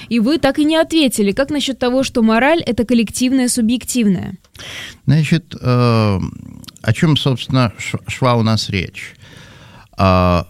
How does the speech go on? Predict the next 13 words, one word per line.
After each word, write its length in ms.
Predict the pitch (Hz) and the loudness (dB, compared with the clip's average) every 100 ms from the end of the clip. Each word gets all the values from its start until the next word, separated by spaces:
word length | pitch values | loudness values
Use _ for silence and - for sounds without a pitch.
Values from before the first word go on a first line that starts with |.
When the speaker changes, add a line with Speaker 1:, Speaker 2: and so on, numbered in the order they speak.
| - | -2
Speaker 2:
речь 320 | 113 147 117 | 0 0 -2
шла 360 | - 143 139 - | -2 0 0 0
о 160 | 120 | -2
том, 340 | 107 - 165 151 | -2 0 2 2
что 200 | - 127 | 2 2
материализм 840 | 117 - 120 113 117 135 143 117 | 2 0 0 2 2 0 0 2
не 140 | 107 | 4
может 340 | 107 123 110 - | 4 2 -2 -4
объяснить 480 | 92 92 - 110 - | -4 -4 -2 -2 -2
феномен 460 | 92 95 95 90 | 0 2 2 -2
мышления. 760 | - 90 - - 104 69 67 - _ _ - | -2 -4 -4 -2 -2 -2 -8 -16 _ _ -2
Более 420 | 92 117 92 82 | 2 2 2 -2
того, 580 | - 87 90 151 135 | -4 -4 -2 0 0